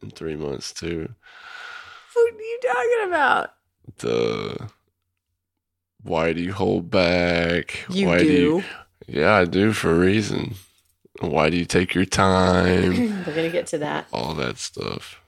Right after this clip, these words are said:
Speaker 1: So
Speaker 2: We'll get, that's coming next. But let's get back to night one.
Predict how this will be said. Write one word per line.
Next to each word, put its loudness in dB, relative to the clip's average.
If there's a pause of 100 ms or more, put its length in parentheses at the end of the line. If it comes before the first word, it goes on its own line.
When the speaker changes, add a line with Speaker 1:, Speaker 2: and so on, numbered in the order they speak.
(140)
Speaker 1:
So -16 (420)
Speaker 2:
We'll -12
get, -8
that's -8
coming -6
next. -8 (380)
But -8
let's -4
get 0
back -2
to -2
night -6
one. -6